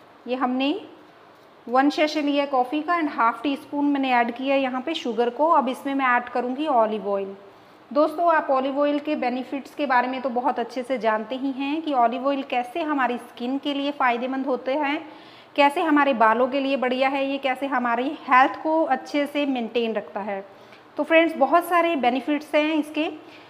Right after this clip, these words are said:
तो मैं इसमें इसको ऐड कर रही हूँ। ऑलिव ऑयल के इस्तेमाल से आपकी स्किन पर ग्लो आएगा और साथ-साथ ऑलिव ऑयल आपकी स्किन के एजिंग इफ़ेक्ट को कम करता है। ये मैंने वन टीस्पून ले लिया है।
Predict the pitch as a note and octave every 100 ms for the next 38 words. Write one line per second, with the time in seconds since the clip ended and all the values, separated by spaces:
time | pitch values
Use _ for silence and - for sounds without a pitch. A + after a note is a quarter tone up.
0 | - - C#4+ D4 C#4+ C#4+ C#4+ C#4+ C#4+ -
1 | C#4 B3 B3+ C#4 C4 C4+ D4 D#4+ - -
2 | - - - - - - - - - -
3 | - - - - - - - - - -
4 | - - - C#4 D4+ D#4+ F4+ F4+ F#4 F4+
5 | F4 D#4 C4 B3+ B3+ D#4+ D4 C#4 - D4
6 | - - D#4 D#4+ D#4+ D4 A#3+ A3 A3+ C#4+
7 | C#4+ C4+ C#4 D4 C#4+ D4 C4 C4 C4+ B3
8 | G#3 A#3 A#3+ D4 D4+ D#4 C4+ B3 - B3
9 | - C4+ C#4+ D4+ D4+ C#4+ C4 B3+ B3 D4
10 | D4+ C4 A3 - - C#4 C#4 A#3+ A#3 G#3
11 | G3 G3+ G#3+ F#3+ - G#3 G#3 A3 A3 A#3
12 | C#4 D#4 D4 D4 B3 G#3+ G#3 G3+ G#3+ C4
13 | F#4+